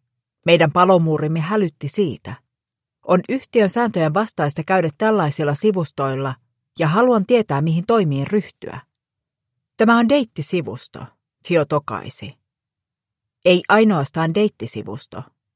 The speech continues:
Antonio oikaisi. "Vieritä alaspäin." Tio nieli ärtymyksensä, katsoi jälleen tablettia ja vieritti sivua alaspäin. Ja jähmettyi.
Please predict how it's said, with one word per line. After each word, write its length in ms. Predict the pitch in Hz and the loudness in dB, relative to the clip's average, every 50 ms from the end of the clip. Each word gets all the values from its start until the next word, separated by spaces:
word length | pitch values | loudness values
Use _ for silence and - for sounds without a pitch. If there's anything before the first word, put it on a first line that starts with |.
| _ _ _ | _ _ _
Antonio 520 | - 165 160 151 - 170 156 156 151 143 - | 0 0 2 2 2 2 2 2 0 0 0
oikaisi. 680 | - 208 190 156 - - - - - - - - - - _ _ _ _ _ _ _ _ _ _ _ _ _ _ _ _ _ | 0 -2 -2 -2 -6 -10 -14 -14 -14 -14 -14 -16 -18 -18 _ _ _ _ _ _ _ _ _ _ _ _ _ _ _ _ _
"Vieritä 340 | 247 277 269 247 220 - 185 - - | 4 4 4 4 2 -2 -4 -2 -2
alaspäin." 720 | 202 180 139 - - - _ - 82 78 95 - - 147 - _ _ _ _ _ _ _ _ _ _ _ _ _ _ _ _ _ _ _ _ _ _ _ _ _ _ _ _ - | 0 0 0 -2 -6 -10 _ -16 -16 -14 -14 -16 -18 -18 -20 _ _ _ _ _ _ _ _ _ _ _ _ _ _ _ _ _ _ _ _ _ _ _ _ _ _ _ _ -2
Tio 180 | - 185 190 180 | 2 4 4 6
nieli 280 | 170 170 170 165 165 - | 6 4 4 2 2 2
ärtymyksensä, 840 | 165 185 202 - - 165 147 135 - - - 143 139 135 - 143 135 - - _ _ _ _ _ _ _ | 2 0 0 -2 -6 -6 -6 -8 -8 -8 -6 -6 -6 -6 -6 -8 -8 -10 -12 _ _ _ _ _ _ _
katsoi 360 | - 208 214 - - 233 226 | -2 -2 -2 2 2 2 4
jälleen 320 | 247 247 240 220 190 180 - | 4 4 4 2 2 0 0
tablettia 680 | 233 226 208 170 127 117 - - _ - 120 113 123 127 - _ _ - | 0 -2 0 0 -2 -4 -6 -8 _ -10 -8 -8 -8 -8 -12 _ _ -4
ja 100 | 160 160 | 0 4
vieritti 420 | 196 202 190 175 151 - - 175 | 4 4 4 2 -2 -4 -6 -6
sivua 360 | - - 214 180 156 147 156 - | -4 -2 -2 -2 -2 -2 -2 -2
alaspäin. 720 | 220 208 143 92 - - - - - - - - - - - _ _ _ _ _ _ _ _ _ _ _ _ _ _ _ _ _ _ _ _ _ _ - | -2 -4 -4 -6 -8 -12 -16 -16 -16 -16 -14 -16 -16 -18 -20 _ _ _ _ _ _ _ _ _ _ _ _ _ _ _ _ _ _ _ _ _ _ -2
Ja 100 | 165 160 156 | -2 0 2
jähmettyi. 800 | 196 190 - - - 120 107 - _ _ - 69 - - - | 0 0 -2 -4 -8 -10 -10 -12 _ _ -16 -16 -14 -14 -16